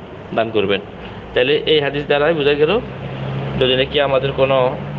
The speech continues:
প্রয়োজন আসে যায়, আল্লাহ, আমরা, আমরা দুই রাকাত সালাতুল হাজাত পড়বো এবং দোয়াটা পড়বো আল্লাহ তাবারক ওয়া তাআলার নিকটে, এমনিতেই আমরা মাতৃভাষায় দোয়া করবো। সম্মানিত ভাইয়েরা, তাই আমাদের উচিত হচ্ছে যে কোনো সময় আমরা,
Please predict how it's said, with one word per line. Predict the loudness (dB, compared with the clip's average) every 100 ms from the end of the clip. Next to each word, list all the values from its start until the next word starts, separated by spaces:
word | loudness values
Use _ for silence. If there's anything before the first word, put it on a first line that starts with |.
| -8 4
প্রয়োজন | 4 6 2
আসে | 0 2
যায়, | 2
আল্লাহ, | 4 2 0 -2
আমরা, | -2 0 0
আমরা | 0 2 2 0
দুই | 0
রাকাত | 2 2
সালাতুল | 2 2 2
হাজাত | 0 0 0 2
পড়বো | 2 4
এবং | 4 2
দোয়াটা | 4 2 2 2
পড়বো | 2 2
আল্লাহ | 0 0 0
তাবারক | 2 0
ওয়া | -4 -2 0
তাআলার | 0 0
নিকটে, | 0 0 0 -2 -10 -14 -14 -12 -12 -12 -12 -8 -2
এমনিতেই | 2 2 2 2
আমরা | 2 2 2
মাতৃভাষায় | 2 2 2 2 0
দোয়া | 0 0
করবো। | -2 -4 -4 -10 -12 -12 -12 -12 -12 -12 -12 -12 -10 -10 -10 -8 -2
সম্মানিত | 0 2
ভাইয়েরা, | 4 4 2 2
তাই | 0 2
আমাদের | 2 0 2
উচিত | 0 0 0
হচ্ছে | -2 0
যে | 0
কোনো | 2 2 2
সময় | 2 0 2 2
আমরা, | 2 0